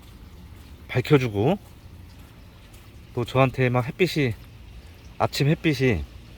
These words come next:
받는 그 느낌은 또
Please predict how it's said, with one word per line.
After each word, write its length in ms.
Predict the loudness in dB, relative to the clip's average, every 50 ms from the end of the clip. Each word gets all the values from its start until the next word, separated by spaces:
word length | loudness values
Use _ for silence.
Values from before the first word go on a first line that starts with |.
| -20 -20 -20 -20 -20 -20 -20 -20 -20 -20 -20 -20 -20 -20 -16 -10
받는 520 | -2 2 4 6 6 6 6 4 2 -2 -4
그 120 | 0 0
느낌은 480 | 2 2 2 2 2 2 2 2 2 0 -4 -8 -4
또 200 | -2 -2 0 0